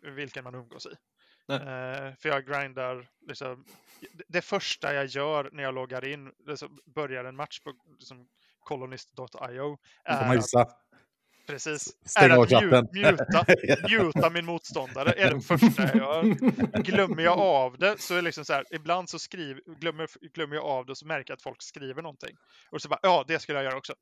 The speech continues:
Speaker 1: Mute.
Speaker 2: <laughs>
Speaker 1: Jag älskade Hearthstone och Magic Arena utav det skälet också. För att det är liksom så här, ja,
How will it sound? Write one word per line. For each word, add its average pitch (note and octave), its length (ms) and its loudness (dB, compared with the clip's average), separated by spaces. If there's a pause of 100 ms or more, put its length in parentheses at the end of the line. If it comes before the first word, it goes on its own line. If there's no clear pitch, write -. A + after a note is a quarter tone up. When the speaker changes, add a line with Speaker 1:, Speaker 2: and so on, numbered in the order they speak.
(120)
Speaker 1:
Mute. - 280 -16 (1600)
Speaker 2:
<laughs> - 0 - (800)
Speaker 1:
Jag E3 160 2
älskade D#3+ 420 0
Hearthstone D3 460 -2
och D3 40 -12
Magic C#3 220 -4
Arena C#3+ 500 -4
utav F3 200 -8
det C#3 120 -6
skälet B2 300 -8
också. D3+ 360 -12 (220)
För D#3 80 -8
att D3+ 140 -2
det D#3+ 60 -6
är D3 40 -8
liksom C#3+ 200 -12
så - 80 -12
här, C3+ 100 -8
ja, C#3+ 180 -2